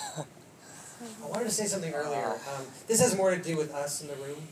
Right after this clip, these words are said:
Speaker 1: but this is really important, especially for new folks. But I just, I just really want, even, but even, even seasoned,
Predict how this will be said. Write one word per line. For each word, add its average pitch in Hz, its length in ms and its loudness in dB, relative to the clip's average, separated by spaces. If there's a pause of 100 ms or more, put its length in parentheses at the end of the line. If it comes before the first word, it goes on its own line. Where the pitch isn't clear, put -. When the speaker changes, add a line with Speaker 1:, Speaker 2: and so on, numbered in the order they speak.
Speaker 1:
but 156 80 -8
this 160 160 -4
is 156 80 -6
really 180 220 -4
important, 131 380 -8 (1000)
especially 175 320 -4
for 151 80 -2
new 156 160 -2
folks. 170 320 0
But 170 140 -4
I 165 40 0
just, 170 260 -4
I 170 60 0
just 175 180 -4 (140)
really 226 220 -4
want, 196 160 -4
even, 196 240 -2
but 180 160 -6
even, 196 380 -4 (260)
even 185 400 -8
seasoned, - 420 -6